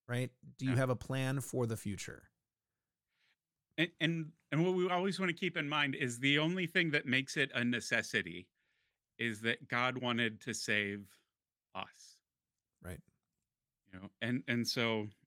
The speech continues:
Speaker 2: i-, if God had, had, had once decided, <laughs> "No, I don't wanna save them," it,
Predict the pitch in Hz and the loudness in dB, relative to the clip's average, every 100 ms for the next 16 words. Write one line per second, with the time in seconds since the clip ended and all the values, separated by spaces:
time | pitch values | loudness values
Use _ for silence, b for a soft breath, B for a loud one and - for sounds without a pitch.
0 | - 117 123 120 117 - 131 135 127 127 | -4 -2 0 0 0 0 2 0 0 2
1 | 117 113 107 _ _ _ _ _ _ _ | 2 -2 -12 _ _ _ _ _ _ _
2 | _ _ _ _ - 120 110 - - 107 | _ _ _ _ -6 -4 -4 -10 -10 -8
3 | 110 110 123 143 131 - - - 123 123 | -6 -2 0 0 -4 -10 -12 -8 -4 0
4 | 98 95 101 98 _ _ _ _ - 135 | 2 2 -2 -4 _ _ _ _ -4 2
5 | 156 127 156 147 113 - 98 87 80 - | 4 4 2 0 -4 -4 -6 -6 -14 -20
6 | _ _ _ _ _ _ _ _ _ _ | _ _ _ _ _ _ _ _ _ _
7 | - 139 | -2 -2